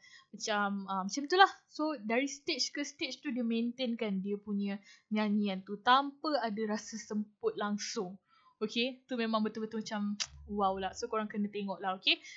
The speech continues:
So, untuk yang video ke lapan yang Zati nak sharekan dengan korang ni,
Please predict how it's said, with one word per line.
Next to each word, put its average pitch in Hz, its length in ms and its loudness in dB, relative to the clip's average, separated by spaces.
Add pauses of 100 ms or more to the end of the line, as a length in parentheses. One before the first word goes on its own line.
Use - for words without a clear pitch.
(140)
So, 339 160 4
untuk 320 400 0
yang 277 320 0
video 254 320 2
ke - 80 -4
lapan 233 400 0
yang 208 160 0
Zati 214 160 -4
nak 214 160 -4
sharekan 226 320 -4
dengan 196 160 -8
korang 196 240 -6
ni, 233 160 -6